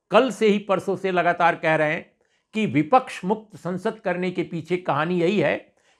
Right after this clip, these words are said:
कि वो जो कंट्रोवर्शियल बिल हैं, और उनमें कई विपक्षी दलों ने तो ये कहा कि वे बेहद ऑटोक्रेटिक नेचर के हैं, उनके जो प्रोविजंस हैं बहुत ही निरंकुश ढंग के हैं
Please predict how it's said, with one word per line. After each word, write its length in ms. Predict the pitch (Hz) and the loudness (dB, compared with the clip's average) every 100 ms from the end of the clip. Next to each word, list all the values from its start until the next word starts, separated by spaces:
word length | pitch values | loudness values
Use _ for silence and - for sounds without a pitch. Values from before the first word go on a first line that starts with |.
| - | -6
कि 100 | 247 | -2
वो 260 | 190 226 302 | 4 6 6
जो 140 | 277 | 4
कंट्रोवर्शियल 840 | 277 214 208 208 214 208 202 202 | 2 0 0 0 -2 0 0 0
बिल 240 | 123 175 151 | 2 2 2
हैं, 380 | 156 165 98 _ _ _ - | 0 -2 -4 _ _ _ 2
और 140 | 202 | 4
उनमें 420 | 208 220 247 247 - | 4 4 4 2 0
कई 160 | 240 | 0
विपक्षी 460 | 226 202 208 - 208 | 2 -2 -4 -8 -4
दलों 220 | 180 190 | -2 -2
ने 80 | 190 | -4
तो 160 | 190 185 | -4 0
ये 140 | 180 | 0
कहा 260 | 180 165 202 | 0 0 0
कि 140 | 196 | -2
वे 140 | 156 | -4
बेहद 440 | 147 165 180 208 - | -4 0 2 2 0
ऑटोक्रेटिक 760 | 151 151 190 - 214 240 247 - | -2 0 -4 -4 -2 -2 -2 -6
नेचर 320 | 175 175 151 | -8 -4 -4
के 160 | 139 135 | -6 -10
हैं, 280 | 104 - _ _ _ _ - | -14 -14 _ _ _ _ -2
उनके 320 | 214 208 240 | 0 4 4
जो 140 | 226 | 4
प्रोविजंस 760 | 233 - 160 165 190 220 247 - | 0 2 4 4 4 2 0 -2
हैं 260 | 233 226 - | -4 -4 -6
बहुत 440 | 120 190 190 139 | -4 -4 -6 -8
ही 140 | 233 | -6
निरंकुश 640 | 170 117 151 196 202 247 - | -4 0 2 0 -2 -6 -2
ढंग 160 | 202 214 | -2 0
के 160 | 226 | 0
हैं 360 | 220 220 240 | 2 2 -2